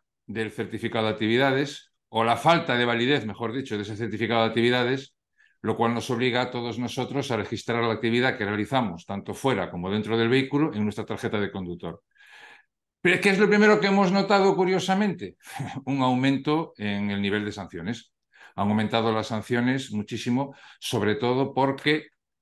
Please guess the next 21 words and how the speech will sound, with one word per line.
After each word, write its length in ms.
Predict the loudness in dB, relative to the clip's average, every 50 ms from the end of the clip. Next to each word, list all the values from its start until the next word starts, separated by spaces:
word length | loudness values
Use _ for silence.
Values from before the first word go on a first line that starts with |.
| _ _
había 400 | 0 2 4 4 4 4 4 2
conductores 920 | -2 -2 0 0 -2 0 2 2 2 2 2 -2 -6 -10 -16 -18 _ _ _ _ _ _ _
que 220 | -6 -4 -2 -2
por 180 | -2 -2 -4 -4
su 140 | -4 -6 -6
sector 420 | -6 -6 -4 -2 0 2 2 2
no 120 | 2 2 0
estaban 420 | 0 -2 -2 -2 0 2 2 2
obligados 480 | 2 0 0 0 0 0 -2 -4 -6 -6
al 120 | -6 -6
uso 200 | -6 -2 -2 0
de 60 | 0
la 140 | 0 0 -2
tarjeta 600 | -4 -6 -4 -4 -6 -4 -2 -2 -2 -2 -6 -12 _ _ _ _ _ _ _ _
y 140 | -2 0 2
de 120 | 2 4 2
repente 440 | 0 0 0 -2 -2 -2 -4 -4
con 180 | -4 -4 -4 -4
ese 240 | -4 -6 -6 -8 -6
cambio 300 | -4 -2 -2 -2 0 0
normativo 720 | 0 0 0 0 -2 -2 -2 -2 -2 -2 -2 -4 -6 -10